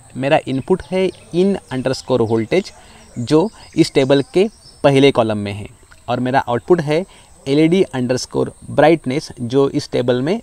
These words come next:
second column में है। तो उसके लिए मुझे map function इस्तेमाल करना है। तो वो करते समय मुझे line लिखना है एलईडी underscore brightness is equal to map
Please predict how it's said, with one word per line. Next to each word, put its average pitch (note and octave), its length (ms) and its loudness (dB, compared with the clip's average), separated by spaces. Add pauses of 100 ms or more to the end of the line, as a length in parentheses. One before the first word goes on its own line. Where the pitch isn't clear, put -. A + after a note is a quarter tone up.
second A#2 400 -4
column G2+ 220 -6
में G2+ 140 -12
है। G2 120 -18 (720)
तो D3 100 0
उसके D3+ 280 0
लिए F#3+ 160 4
मुझे F3+ 260 2
map C#3 260 2
function C#3+ 360 -4
इस्तेमाल C3 320 -2
करना B2+ 260 -2
है। D3+ 200 -4 (540)
तो C#3+ 100 2
वो D#3+ 140 4
करते E3 200 2
समय E3+ 300 0
मुझे C#3+ 500 0
line C3 260 2
लिखना C#3 300 0
है D3 280 -4
एलईडी D3+ 320 2
underscore C3 580 -2
brightness A2+ 600 -4 (220)
is E3+ 200 0
equal A2+ 440 -2
to C3 120 -6 (300)
map C3 320 0